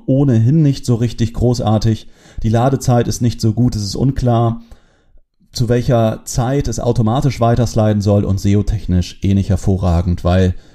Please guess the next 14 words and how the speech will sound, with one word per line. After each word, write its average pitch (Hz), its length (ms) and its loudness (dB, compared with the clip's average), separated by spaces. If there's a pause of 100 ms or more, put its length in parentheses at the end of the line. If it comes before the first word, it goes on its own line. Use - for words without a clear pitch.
(120)
ganz, 104 180 0
ganz 101 220 0
oft 101 380 -2
werbliche 110 440 2
Fotos 110 440 0
oder 98 120 0
Stockfotos 110 520 0
verwendet 101 440 2
werden 95 300 2
und 95 180 -2
es 92 120 -6
ist 98 160 -6
oft 95 200 -2
schwieriger, 95 540 0